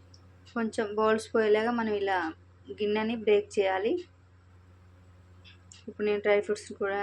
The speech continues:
యాడ్ చేస్తున్నా. మీరు కూడా ఇలా యాడ్ చేసుకోవచ్చు. మీ ఇష్టం, ఎన్ని డ్రై ఫ్రూట్స్ ఉన్నా కూడా యాడ్ చేసుకోవచ్చు.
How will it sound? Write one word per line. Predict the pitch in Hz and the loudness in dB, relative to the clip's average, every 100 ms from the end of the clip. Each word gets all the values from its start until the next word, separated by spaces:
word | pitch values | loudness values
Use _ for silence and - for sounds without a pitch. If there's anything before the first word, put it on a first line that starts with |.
| 196 | -2
యాడ్ | 175 - | -2 -2
చేస్తున్నా. | 185 180 - 185 202 302 277 202 | -4 -4 -6 -4 -2 -2 -2 -4
మీరు | 196 208 | -6 -4
కూడా | 202 202 | 0 0
ఇలా | 190 185 180 | 0 0 0
యాడ్ | 180 175 | -2 0
చేసుకోవచ్చు. | 185 180 - 185 - 240 349 _ - - - - - - - | -2 -2 -4 -4 -2 -4 -4 _ -20 -20 -20 -20 -20 -20 -6
మీ | 202 202 | 0 0
ఇష్టం, | - - 208 214 | -2 -6 -4 -2
ఎన్ని | 202 208 202 | -2 -2 0
డ్రై | 202 202 | 0 0
ఫ్రూట్స్ | 202 202 - | -2 -4 -8
ఉన్నా | 190 190 | -8 -6
కూడా | 190 214 226 | -4 0 0
యాడ్ | 190 175 | 0 -2
చేసుకోవచ్చు. | 190 - - 190 190 - | -8 -10 -8 -6 -6 -4